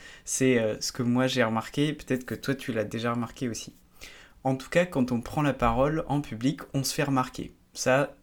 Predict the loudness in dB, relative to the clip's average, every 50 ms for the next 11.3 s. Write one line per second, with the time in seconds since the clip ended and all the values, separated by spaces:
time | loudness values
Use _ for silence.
0 | _ _ -10 -6 -4 -2 -2 0 0 0 -2 -2 -6 -12 -20 -20 -20 -16 -10 -4
1 | 0 0 0 2 0 -2 -2 2 2 4 4 4 4 2 0 0 2 2 2 2
2 | 0 -4 -8 -12 -12 -8 -4 -4 -4 -4 -6 -8 -8 -6 -6 -6 -6 -6 -8 -12
3 | -14 -8 0 2 4 6 6 4 4 2 0 0 0 0 0 0 0 -2 -2 -6
4 | -10 -18 _ _ _ -20 -20 -20 -18 -18 -20 -20 -20 -20 -20 -20 _ _ _ _
5 | -20 -20 -20 _ -20 -16 -10 -4 -2 0 2 2 2 2 4 6 6 6 6 4
6 | 2 2 0 -2 -4 -4 -2 -2 0 0 -2 -2 -2 -2 -4 -4 -4 -4 -2 0
7 | 0 0 0 -2 -2 -2 0 0 2 2 2 2 2 -2 -4 -4 -6 -4 0 0
8 | 0 0 0 -4 -6 -2 0 0 0 0 -2 -4 -4 -2 0 0 0 0 0 0
9 | 0 0 0 0 -4 -4 -2 0 0 2 2 2 0 0 -4 -12 -20 -20 -20 _
10 | -12 -4 -2 0 2 2 0 0 0 -2 -2 -2 -2 -2 -2 -2 -2 -4 -4 -6
11 | -12 _ _ -16 -14 -14